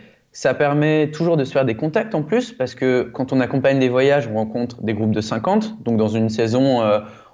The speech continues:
on peut rencontrer quatre cents, cinq cents personnes. Euh, parmi celles-ci, il se peut, sur un coup de chance, qu'il y en ait une qui soit effectivement aussi anthropologue ou archéologue ou autre. Donc on peut se faire des contacts. Euh, ça a beaucoup, beaucoup d'avantages.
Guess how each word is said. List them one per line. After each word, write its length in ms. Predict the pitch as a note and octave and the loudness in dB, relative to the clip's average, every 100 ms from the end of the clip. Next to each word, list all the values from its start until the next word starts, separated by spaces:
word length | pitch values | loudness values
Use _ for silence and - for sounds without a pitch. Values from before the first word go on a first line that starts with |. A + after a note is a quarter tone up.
| - | -10
on 80 | F#2+ | -4
peut 100 | B2+ | 0
rencontrer 640 | A2 A2 A2+ G#2 B2+ B2 | 0 0 -2 0 0 2
quatre 180 | A#2+ A2 | 0 -2
cents, 200 | C3+ C3 | -2 -4
cinq 180 | C3 A2 | -2 -4
cents 380 | A#2+ A#2+ A#2 G#2+ | -2 -2 0 -2
personnes. 640 | A2 - F#3 G#3+ F3+ - - - _ _ _ - | -4 0 2 2 0 -4 -16 -20 _ _ _ -2
Euh, 180 | G#2+ G#2 | 0 0
parmi 380 | D3 C#3+ D3+ | 0 0 0
celles-ci, 600 | D3+ D#3 D3+ - F3+ F#3 D3+ | 0 -2 -2 -4 -2 0 0
il 40 | |
se 100 | - | -4
peut, 340 | - C#3+ D#3+ E3 | -6 0 2 2
sur 200 | D#3+ A#2+ | 0 -4
un 80 | A#2 | -2
coup 140 | B2 | -4
de 40 | |
chance, 260 | - D3 D#3+ | -2 -2 -2
qu'il 180 | G#2 A2 | -2 0
y 80 | A2 | 2
en 80 | G#2 | 0
ait 160 | G#2 - | -2 0
une 280 | E3 E3 | 2 2
qui 160 | C3+ B2 | 2 -2
soit 320 | - C#3+ C#3 | 0 2 2
effectivement 560 | B2 G#2+ - A#2 B2+ B2 | 0 -4 -4 -4 -2 -2
aussi 220 | A#2 C3+ | -4 -4
anthropologue 640 | A#2+ B2 A2 A2+ C3+ D3+ A#2+ | -4 -2 0 4 4 2 2
ou 80 | |
archéologue 600 | A2 - A2 A2+ C#3 D3 | -2 0 0 2 2 0
ou 120 | A#2+ G#3 | 0 0
autre. 180 | C4+ - - _ - | -2 -8 -20 _ -12
Donc 120 | A2 | -6
on 80 | A2 | -4
peut 80 | A2 | -2
se 80 | |
faire 140 | B2+ A#2+ | 0 0
des 120 | G#2+ | 0
contacts. 560 | B2 A#2+ F3 A3 - - _ _ _ _ - A2+ | -2 -2 -2 -4 -12 -20 _ _ _ _ -12 -4
Euh, 340 | A2+ G#2+ G#2+ | -2 0 -2
ça 180 | G#2+ B2 | -2 0
a 40 | |
beaucoup, 520 | C3 A#2+ B2+ F#3+ F#3+ A3 | 0 -2 -2 -2 0 0
beaucoup 280 | D3+ D3+ | 0 0
d'avantages. 560 | F3 C#3 B2 B2+ E3+ | 0 0 0 0 -2